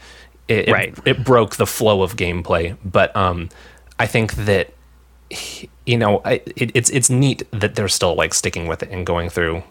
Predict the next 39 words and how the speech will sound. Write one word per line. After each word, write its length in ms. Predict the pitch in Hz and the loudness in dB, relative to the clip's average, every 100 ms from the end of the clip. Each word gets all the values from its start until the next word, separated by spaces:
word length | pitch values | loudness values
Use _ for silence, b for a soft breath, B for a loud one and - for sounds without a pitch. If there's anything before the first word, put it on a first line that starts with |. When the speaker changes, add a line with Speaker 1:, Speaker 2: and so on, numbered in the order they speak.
| - | -8
Speaker 1:
with 160 | 95 - | -6 -4
something 300 | 87 90 85 | -6 -4 -4
else. 260 | - - - | -4 -6 -2
So 360 | - 104 95 - | 2 4 2 0
it, 240 | 127 104 - | 0 0 -4
if 140 | 127 | -2
you 60 | 139 | 2
don't 160 | 175 143 | 2 4
know 120 | 123 | 4
what 140 | 107 | 4
Watch 240 | 95 90 - | 4 2 2
Dogs 220 | 87 85 | 0 0
is, 180 | 85 - | -4 -4
it's 220 | 104 - | -4 -2
an 220 | 110 98 98 | 0 0 2
action 280 | 113 - 113 | 0 0 -2
adventure 380 | 98 95 - | 0 -2 0
game 340 | 92 92 92 92 | -2 0 -2 -6
that 240 | - 98 - | -8 -6 -2
has 360 | 95 90 90 - B B - | 0 0 0 -6 B B -6
a 60 | |
pretty 200 | - 120 | 0 0
decent 280 | 101 104 104 | 2 0 0
amount 180 | 95 90 | 2 0
of 80 | 85 | 0
stealth, 500 | - 85 87 - - _ - 95 | 0 0 -2 -8 -16 _ -10 -2
uh, 180 | 85 | -2
mechanics 480 | 85 90 117 143 - | -2 -2 0 0 0
in 80 | 180 | 0
it. 160 | 190 - | 0 -2
It's 220 | 98 - - | -8 -8 -8
third 340 | - 120 120 | 2 2 4
person 360 | 120 107 117 101 | 2 2 2 0
and 120 | 95 | -2
it's 220 | - - | -4 -4
in 100 | 110 | 0
an 80 | 101 | 0
open 260 | 95 104 | 0 0
world. 300 | 92 85 87 | 2 2 0